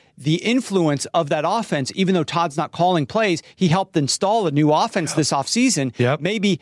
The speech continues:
Speaker 1: his influence of using the three wide sets and more spread is the problem,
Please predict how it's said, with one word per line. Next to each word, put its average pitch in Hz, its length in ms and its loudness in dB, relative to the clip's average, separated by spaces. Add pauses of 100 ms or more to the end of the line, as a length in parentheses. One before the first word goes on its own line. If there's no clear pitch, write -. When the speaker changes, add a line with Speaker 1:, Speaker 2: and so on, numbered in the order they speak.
(100)
Speaker 1:
his 202 400 0 (120)
influence 180 680 0
of 175 320 0
using 185 400 2
the 139 100 2
three 170 360 0
wide 156 320 0
sets 170 320 -2
and 143 200 0
more 143 160 2
spread 175 600 -2 (380)
is 208 320 2
the 160 160 0
problem, 175 640 0